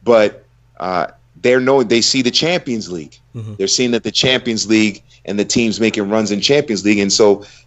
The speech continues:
Speaker 1: if they see that Galatasaray make a run to the quarterfinals, that's gonna, they're gonna be like, "Hey, okay." And then a lot of it has to do, surprisingly enough, this is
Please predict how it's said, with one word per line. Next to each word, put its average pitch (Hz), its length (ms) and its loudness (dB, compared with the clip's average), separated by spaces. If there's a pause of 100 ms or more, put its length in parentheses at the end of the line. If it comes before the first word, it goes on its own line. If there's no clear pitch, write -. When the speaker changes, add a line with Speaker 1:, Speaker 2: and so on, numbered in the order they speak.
(140)
Speaker 1:
if 101 220 2
they 160 360 4
see 170 340 -2
that 123 420 2 (500)
Galatasaray 117 960 0 (520)
make 113 220 -4
a 113 60 0
run 123 320 -2
to 131 140 -4
the 107 160 2
quarterfinals, 127 880 0
that's 147 200 0
gonna, 156 200 -2
they're 131 320 -8
gonna 131 120 -4
be 101 60 -2
like, - 20 -2
"Hey, 120 460 2 (320)
okay." 165 460 0 (240)
And 123 160 -2
then 135 260 0 (240)
a 113 100 2
lot 196 220 2
of 180 100 0
it 165 60 0
has 151 220 0
to 123 60 -12
do, 127 200 -2
surprisingly 117 580 0
enough, 104 200 -4
this 120 180 -2
is 107 140 -6